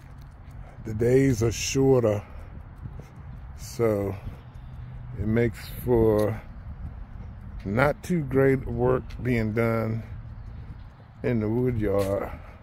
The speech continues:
And plus, it's just not all that warm and everything. There's a little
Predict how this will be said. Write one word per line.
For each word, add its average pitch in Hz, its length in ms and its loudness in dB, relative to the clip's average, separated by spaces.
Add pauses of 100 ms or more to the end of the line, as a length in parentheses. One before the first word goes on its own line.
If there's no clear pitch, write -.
(1200)
And 180 220 -2
plus, 190 480 4
it's 151 340 -2
just 156 420 -2
not 139 460 2 (1900)
all 127 280 4
that 110 200 4
warm 131 720 4 (1120)
and 123 180 0
everything. 127 760 2 (1400)
There's 123 340 2
a 117 120 -2
little 110 420 2